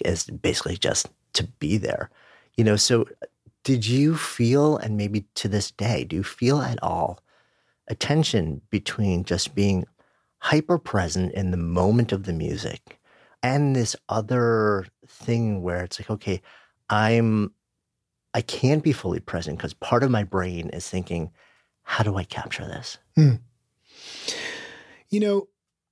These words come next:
Speaker 2: maybe early on, 'cause you, like, really are overthinking it and you're trying to, like, you know, but, like, these days,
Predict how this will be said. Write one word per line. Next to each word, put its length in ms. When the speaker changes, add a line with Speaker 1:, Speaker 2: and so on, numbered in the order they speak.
Speaker 2:
maybe 360
early 300
on, 340
'cause 200
you, 160
like, 180
really 360
are 140
overthinking 600
it 200
and 100
you're 140
trying 340
to, 80
like, 220
you 60
know, 180
but, 80
like, 280
these 280
days, 300